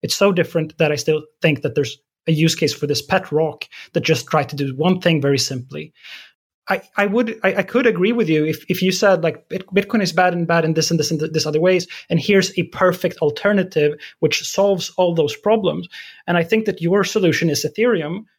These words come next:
but your solution previously was Bitcoin Cash and was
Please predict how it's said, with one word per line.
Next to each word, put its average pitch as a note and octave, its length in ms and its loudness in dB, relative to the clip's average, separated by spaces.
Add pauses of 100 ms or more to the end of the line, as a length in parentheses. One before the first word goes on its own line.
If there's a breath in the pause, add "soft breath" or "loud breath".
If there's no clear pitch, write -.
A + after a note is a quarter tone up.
(180)
but E3+ 240 0
your E3+ 140 2
solution F#3 420 0
previously G3 420 0
was D#3 160 0
Bitcoin D#3 380 -2
Cash G3 340 2
and D#3+ 220 -4
was - 260 -4